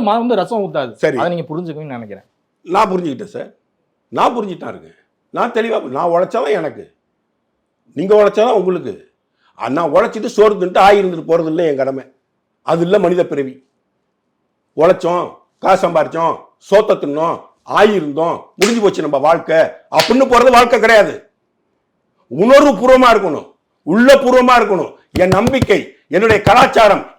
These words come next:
Speaker 2: என் பண்பாடு, என் இறை, என் பக்தி, இதற்கு கேள்வி கேட்கக்கூடிய ஒவ்வொருத்தனையும் எதிர்த்து கேள்வி கேட்கணும். அவனை நார் நர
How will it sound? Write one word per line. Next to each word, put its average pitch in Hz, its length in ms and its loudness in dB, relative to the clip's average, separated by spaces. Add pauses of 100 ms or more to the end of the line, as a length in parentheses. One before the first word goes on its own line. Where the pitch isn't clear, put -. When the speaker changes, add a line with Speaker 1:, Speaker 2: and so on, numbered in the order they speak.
Speaker 2:
என் 190 180 2
பண்பாடு, 240 440 4 (340)
என் 202 160 2
இறை, 233 260 4 (400)
என் 196 140 2
பக்தி, 214 360 0 (380)
இதற்கு 240 320 0 (160)
கேள்வி 285 280 6
கேட்கக்கூடிய 226 560 0 (140)
ஒவ்வொருத்தனையும் 240 600 4
எதிர்த்து 214 240 0 (100)
கேள்வி 214 240 0
கேட்கணும். 170 340 -2 (280)
அவனை 208 200 2 (280)
நார் 269 320 4
நர 254 120 4